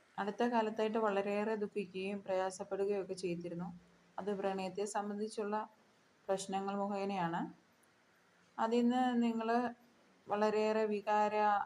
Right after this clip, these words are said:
അധീനനായിട്ട് മുന്നോട്ട് പോകുന്നതായിട്ടാണ് കാണുന്നത്. ആ പ്രശ്നം നിങ്ങളിലേക്ക് ഇങ്ങനെ ആഴത്തിൽ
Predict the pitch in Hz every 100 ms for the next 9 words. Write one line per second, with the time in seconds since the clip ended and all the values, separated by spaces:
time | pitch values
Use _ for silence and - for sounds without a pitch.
0 | - 190 190 208 202 202 196 196 190 185
1 | 190 180 - - _ _ 185 196 196 202
2 | 202 190 185 190 196 196 180 180 180 185
3 | 175 175 175 180 - - _ _ _ _
4 | _ _ _ _ _ _ 208 233 254 233
5 | 233 233 240 226 214 220 220 226 226 226
6 | 226 226 220 214 214 208 196 208 202